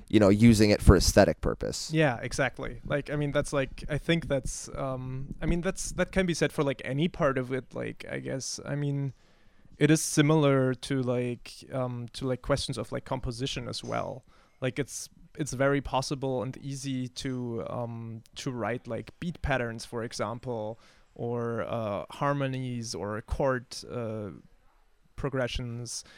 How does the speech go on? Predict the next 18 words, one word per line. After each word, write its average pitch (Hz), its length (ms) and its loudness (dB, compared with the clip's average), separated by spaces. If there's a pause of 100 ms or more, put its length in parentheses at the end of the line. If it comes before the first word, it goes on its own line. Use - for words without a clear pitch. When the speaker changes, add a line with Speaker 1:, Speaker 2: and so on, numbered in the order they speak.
(280)
Speaker 2:
that, 120 640 -2
um, 117 480 -6 (360)
that - 180 -6
can 143 220 2
be, 151 360 -2
like, 110 320 -8
that 127 180 -6
you're 127 140 -4
like, 117 160 -8
"Okay, 160 180 -4
this 143 180 -2
sounds 151 280 -4
really 135 160 -6
cool. 165 300 -2
This 131 120 -4
is 127 140 -6
really 135 220 -2
interesting." 127 680 -2